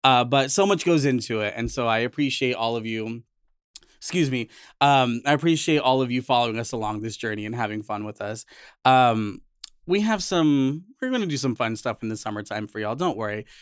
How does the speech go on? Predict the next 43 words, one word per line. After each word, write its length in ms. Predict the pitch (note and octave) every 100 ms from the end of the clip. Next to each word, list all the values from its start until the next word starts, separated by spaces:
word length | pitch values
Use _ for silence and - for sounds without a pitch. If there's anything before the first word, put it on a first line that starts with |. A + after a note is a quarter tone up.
| - -
We'll 180 | F3 F#3+
do 180 | D#3 F#3
what 180 | E3
Wendy 260 | D3+ G#3 G3+
doesn't 300 | F#3 E3 F3
do 140 | D3+
for 140 | D#3 D3
her 140 | C#3
people. 260 | B2 A#2 -
I'm 120 | A2
totally 260 | - G#2 G2+
fucking 320 | - G#2 G#2+
kidding. 240 | G2+ G2+
I 60 | G#2+
hear 160 | A2+ G#2
Wendy 240 | G#2 G#2
takes 240 | - G2+
care 160 | - G#2
of 60 | G2+
her, 180 | G#2 - - - _
her 100 | -
staff 360 | C3 - A2+ G#2
and 80 | A2
everybody, 420 | G#2 G#2 G2+ G#2
like, 160 | G#2 G#2 - - -
as 280 | A#2+ A#2+ A2
a 120 | C#3
good 300 | C#3+ C#3+ E3+
host 380 | D#3 D#3+ D#3 -
should. 480 | - D#3 A#2+ A2 D3+ - - - -
Um, 540 | C3 C#3 B2+ G#2+ G#2 _ _ _ _ - -
but, 560 | C#3+ D#3 D3+ C#3+ - C#3+
um, 760 | C#3 C3+ C3 A#2+ A2+ G#2 G#2+ C#3
you 100 | F#3
know, 160 | D#3
Mario, 320 | E3 F#3 G#3+
what 140 | A3 A#4+
do 80 | G4
you 20 |
think 160 | A#3+
of 80 | D#3
Wendy 240 | C#3 B2+ B2
Williams? 440 | A2 G#2+ G#2+ -